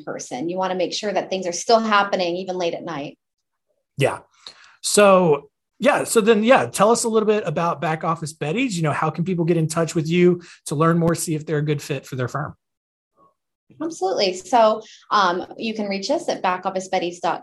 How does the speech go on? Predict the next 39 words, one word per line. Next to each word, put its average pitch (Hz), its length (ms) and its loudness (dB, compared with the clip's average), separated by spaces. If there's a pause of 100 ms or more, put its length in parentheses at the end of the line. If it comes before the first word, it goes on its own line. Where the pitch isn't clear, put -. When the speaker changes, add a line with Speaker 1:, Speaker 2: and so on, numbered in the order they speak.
Speaker 1:
com. 214 480 -6
My 214 200 -4
email 208 320 0
is 269 160 -4
emily 185 340 -4
at 175 100 -10
back 175 220 -8
office 185 260 -10 (100)
betties 180 260 -6 (180)
dot - 260 -10
com. 220 300 -4 (460)
And 202 460 0 (380)
I 220 80 -2
think 254 200 2
the 262 80 -4
things 294 260 2
that - 220 0
kind 285 160 0
of 262 80 0
s-, 226 240 -8
make 247 200 2
us 247 160 2
a 254 60 0
little 240 240 0
bit 254 180 0
unique 247 400 0 (100)
are 190 260 -4
we 196 260 -6
are 190 160 -2
dedicated 208 580 -2
strictly 214 460 -6
for 214 160 -2
law 196 240 0
firms, 214 500 -6
ideally 185 600 -4
the 190 80 -8
small 190 480 0
and 190 120 -4
solo 196 440 -6